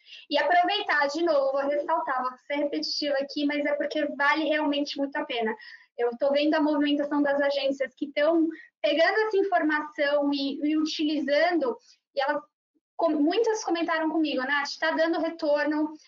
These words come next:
mesmo que não seja pra dois mil e vinte e um", eu já recebi, o cliente se animou e já quer falar de dois mil e vinte e dois, e, enfim, daqui umas semanas a gente vai ter te-, temporada dois mil e vinte e três aberta também.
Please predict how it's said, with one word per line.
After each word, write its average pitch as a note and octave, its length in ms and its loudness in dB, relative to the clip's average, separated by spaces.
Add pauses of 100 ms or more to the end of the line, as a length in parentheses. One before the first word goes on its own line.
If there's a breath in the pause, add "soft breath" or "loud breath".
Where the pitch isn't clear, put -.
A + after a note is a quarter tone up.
mesmo D#4 260 0
que E4+ 120 0
não E4+ 80 0
seja D#4+ 240 -2
pra D#4+ 100 -2
dois D4 220 0
mil D4+ 120 2
e D4 40 0
vinte D4 240 0
e D#4 40 0
um", D4+ 80 0
eu D4 60 -2
já D#4 180 0
recebi, D#4 640 -2
o D4+ 140 0
cliente D#4 300 -2
se - 120 -4
animou D4 320 2
e D4 80 0
já C#4+ 140 0
quer E4 160 -2
falar D#4 180 0
de D4+ 100 -2
dois C#4+ 200 0
mil C#4+ 100 2
e C#4 40 2
vinte C#4+ 200 0
e A3+ 80 -6
dois, C#4 480 0 (480 soft breath)
e, B3+ 840 -2
enfim, D#4 300 2
daqui C4 260 0
umas D#4 240 2
semanas D#4 360 2
a D4+ 40 2
gente D4+ 200 2
vai D4 120 2
ter D4+ 140 0
te-, - 160 -4 (160)
temporada C#4+ 420 0
dois C#4+ 200 0
mil C#4+ 140 2
e - 20 0
vinte C#4+ 220 0
e - 40 -14
três C#4 260 0
aberta C#4 600 -2
também. B3+ 540 -2